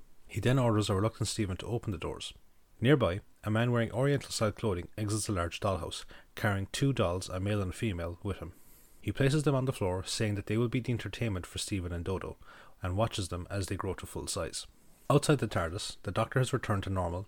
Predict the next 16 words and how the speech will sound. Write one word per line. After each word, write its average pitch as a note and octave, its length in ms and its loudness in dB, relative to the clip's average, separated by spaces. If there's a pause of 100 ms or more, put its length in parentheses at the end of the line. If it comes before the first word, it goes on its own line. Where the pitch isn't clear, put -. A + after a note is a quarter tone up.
and G2 140 -2
they F#2+ 60 -2
take A2+ 260 -2
in A2+ 80 0
their G#2 140 2
unusual G2+ 420 2
surroundings, E2+ 580 -4 (320)
which - 180 -2
the G2 40 -4
Doctor A#2+ 260 0
says G2 240 0
seems F#2 260 -2
very F2+ 180 0
familiar G2 340 -2
to - 140 -10
him. D2+ 160 -6